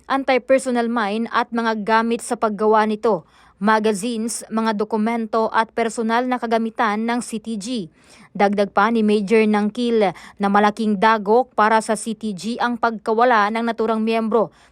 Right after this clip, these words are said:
dahil nahadlangan nito ang planong pag-recover nila ng isang nabuwag na guerrilla front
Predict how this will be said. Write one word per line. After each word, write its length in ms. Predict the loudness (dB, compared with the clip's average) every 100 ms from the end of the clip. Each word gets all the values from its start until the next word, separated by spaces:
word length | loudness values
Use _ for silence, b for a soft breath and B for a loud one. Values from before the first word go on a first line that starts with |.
| b
dahil 320 | 0 2 0
nahadlangan 560 | 0 -2 -2 -2 0 -2
nito 320 | -2 -2 0
ang 160 | -2
planong 480 | -2 -4 -2 0 -2
pag-recover 640 | -2 -2 -4 -2 -2 -2 -2
nila 480 | -2 -2 -2 -4 b b b
ng 80 | -2
isang 320 | 0 0 2
nabuwag 560 | 0 0 2 2 2
na 160 | 0 -2
guerrilla 400 | -2 -4 -2 -2
front 480 | -4 -4 -2 -2